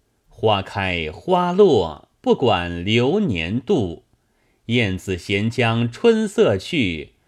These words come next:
纱窗几阵黄梅雨。斜插西疏云半土，弹板轻敲，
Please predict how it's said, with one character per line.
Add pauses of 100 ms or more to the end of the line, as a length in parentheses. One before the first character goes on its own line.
(180)
纱
窗
几
阵
黄
梅
雨。 (680)
斜
插
西
疏
云
半
土， (320)
弹
板
轻
敲，